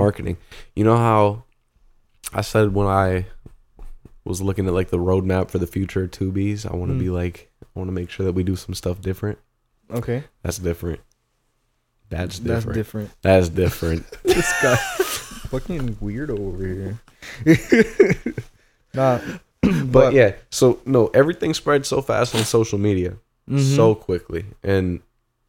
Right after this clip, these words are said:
Speaker 1: you wanna know what's been spreading like crazy on social media recently?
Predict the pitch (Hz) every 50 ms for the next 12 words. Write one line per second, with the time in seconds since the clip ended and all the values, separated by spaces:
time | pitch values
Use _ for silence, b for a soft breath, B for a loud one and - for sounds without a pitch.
0 | _ _ _ _ _ _ _ _ _ _ _ - - - - _ _ - - 98
1 | 98 101 107 107 104 107 - 107 - - 120 117 110 110 110 110 - - - 123
2 | 123 131 127 117 127 127 123 123 127 127 - 131 131 127 - 139 135 143 143 143
3 | 147 143 143 147 147 147 - - - 156 160 175